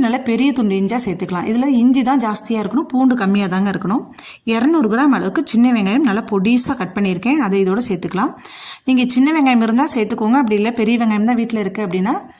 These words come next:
பெரிய வெங்காயம் கூட சேர்த்துக்கலாம். நல்ல பெரிய சைஸ் கேரட், ரெண்டு கேரட் சேர்த்துருக்கேன். நார்மலா குழந்தைங்களுக்கு கேரட்ல பொரியல்லாம் செஞ்சு கொடுத்தீங்கன்னா விரும்பி சாப்பிட மாட்டாங்க.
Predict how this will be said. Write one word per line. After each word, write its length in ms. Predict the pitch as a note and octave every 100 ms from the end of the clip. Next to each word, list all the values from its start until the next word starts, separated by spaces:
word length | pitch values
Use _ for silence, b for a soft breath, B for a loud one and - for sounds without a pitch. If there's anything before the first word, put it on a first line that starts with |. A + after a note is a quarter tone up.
| B B B B3
பெரிய 140 | B3+ B3+
வெங்காயம் 260 | G#3 F#3 A3
கூட 80 | E4+
சேர்த்துக்கலாம். 400 | F3+ F3 D3+ - - _ b b b b b b b - A#3
நல்ல 120 | B3+ -
பெரிய 320 | A#3 B3 D4+ C4+
சைஸ் 220 | A3+ G#3+ -
கேரட், 280 | G3 G3+ A3+ G#3
ரெண்டு 160 | G3+ G#3+ G3+
கேரட் 240 | A3 -
சேர்த்துருக்கேன். 440 | E3+ F3 E3+ A3+ F#4 A#3
நார்மலா 280 | G3 G#3 B3+
குழந்தைங்களுக்கு 520 | A3 A3+ A3+ G#3+ C#4 F#4+ - _ - F#3+
கேரட்ல 360 | G3+ G3+ A3 A3 G3 G3
பொரியல்லாம் 440 | G3+ G#3+ G#3 A3+ A3
செஞ்சு 140 | G3+ A3
கொடுத்தீங்கன்னா 380 | F#3+ G#3 C4+ E4+ -
விரும்பி 200 | G3+ G#3+ G#3
சாப்பிட 200 | F#3 G3+
மாட்டாங்க. 220 | F#3+ G3